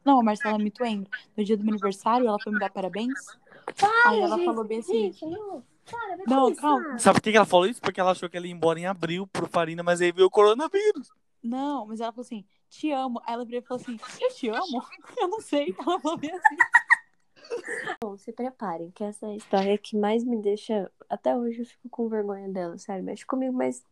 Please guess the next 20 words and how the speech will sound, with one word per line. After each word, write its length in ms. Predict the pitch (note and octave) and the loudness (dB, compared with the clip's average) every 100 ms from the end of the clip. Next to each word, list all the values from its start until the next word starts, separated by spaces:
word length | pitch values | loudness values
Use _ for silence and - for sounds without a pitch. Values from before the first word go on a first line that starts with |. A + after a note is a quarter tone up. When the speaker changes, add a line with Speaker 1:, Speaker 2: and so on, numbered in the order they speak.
| _ C#4+ | _ -4
Speaker 2:
eu 80 | |
tô 100 | C4 C4 | -2 -2
aqui 100 | - | -2
pra 100 | B3 | -2
passar 280 | A3+ A3+ | -2 0
vergonha, 300 | G3+ F#3 G3 G3+ | 0 0 -2 -4
então 260 | A3 G#3+ | -6 -6
bora. 240 | G3 - G3 _ _ - - _ _ _ - - _ _ - - - - - - - _ - - - - - _ _ _ - | -6 -8 -10 _ _ -20 -20 _ _ _ -18 -18 _ _ -20 -20 -20 -6 -4 -4 -8 _ -18 -18 -18 -20 -20 _ _ _ -4
Bom, 280 | A#3 F#3 F3+ - _ _ _ _ - _ - _ | 2 2 0 -10 _ _ _ _ -20 _ -20 _
quando, 480 | - A#3+ C4 D#4 - | 0 0 0 0 0
eu 100 | A#3+ | 2
não 180 | D4+ A#4+ | 6 6
lembro 300 | C4+ G#3+ G#3+ | 6 2 -2
se, 460 | G#3+ - G3+ F#3+ - - | -4 -6 -6 -6 -12 -20
se 320 | - - G3 | -20 -10 -6
era 260 | F#3+ F3+ - _ - | -6 -8 -14 _ -12
no 120 | G3+ | -10
meu 140 | G3 | -10
primeiro 440 | F#3+ F#3+ G3 G#3+ G#3+ | -8 -4 -4 -2 -4
gesso, 640 | F#3+ F#3+ G#3+ A#3+ - A3+ | -2 -2 -2 -6 -10 -12